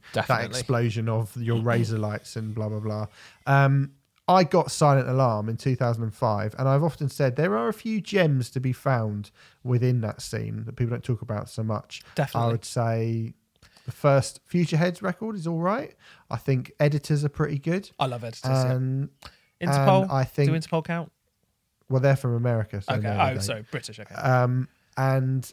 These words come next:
Speaker 1: um, Maximo Park's first record is really good.
Speaker 2: Mm-hmm.
Speaker 1: Um, and Silent Alarm and Block Party in general, for me, are absolutely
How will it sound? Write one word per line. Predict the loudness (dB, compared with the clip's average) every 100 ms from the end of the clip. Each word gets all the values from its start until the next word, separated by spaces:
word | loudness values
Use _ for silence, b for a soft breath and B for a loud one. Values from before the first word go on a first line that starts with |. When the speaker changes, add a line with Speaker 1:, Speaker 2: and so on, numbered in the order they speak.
| _
Speaker 1:
um, | -2 0 0 -2
Maximo | -2 -2 0 2 2
Park's | 2 2 2 -2
first | -4 -4
record | -2 -6 -4 -6
is | -4
really | -4 -4
good. | -4 -6 -6 -10 -12
Speaker 2:
Mm-hmm. | -12 -12 -16 _ -20 -20 _ _ _ 0
Speaker 1:
Um, | 4 6 6 4 2 -2 -8 _ _ _ _ _ _
and | -12 -6
Silent | 0 2 2
Alarm | 2 0 0 -4
and | -4 -2
Block | -2 -2
Party | -4 -4 -4 -4
in | -4
general, | 0 0 0 -4 -8 -12 _ _ _ _
for | -2 -2
me, | 0 -2 -4
are | -4 -4 -4 -8 _
absolutely | -12 -12 -16 -10 -10 -10 -10 -12 -12